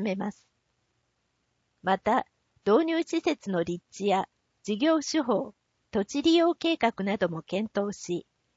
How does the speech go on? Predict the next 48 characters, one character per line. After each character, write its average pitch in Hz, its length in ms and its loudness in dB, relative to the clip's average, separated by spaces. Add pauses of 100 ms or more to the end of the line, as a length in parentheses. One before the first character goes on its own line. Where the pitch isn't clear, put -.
(240)
第 247 220 4
二 320 160 -2
校 330 200 2
区 202 120 -4
全 247 240 -2
体 254 280 0
の 214 260 -2
土 202 120 0
地 262 180 -8
利 311 140 4
用 320 180 2
計 330 240 0
画 214 300 -4
も 170 140 -8
策 - 300 -10
定 220 240 2
し - 160 -14
ま 190 160 -6
す。 - 80 -20 (1700)
詳 262 240 4
し - 160 -16
く - 140 -6
は、 185 200 -6 (140)
生 - 80 -10
駒 311 320 0
市 - 160 -16
ホ 202 200 2
ー - 20 0
ム 320 160 -2
ペ 339 160 2
ー 285 60 0
ジ 185 180 0
を 165 100 -2
ご - 160 -4
覧 202 180 -2
く - 140 -10
だ 214 160 -2
さ - 220 -6
い。 196 120 -10 (2000)
今 269 200 2
後 330 120 4
の 330 160 0
ス - 100 -10
ケ 320 160 0
ジ 233 140 -2
ュ 185 80 0
ー 160 40 -6
ル。 - 200 -12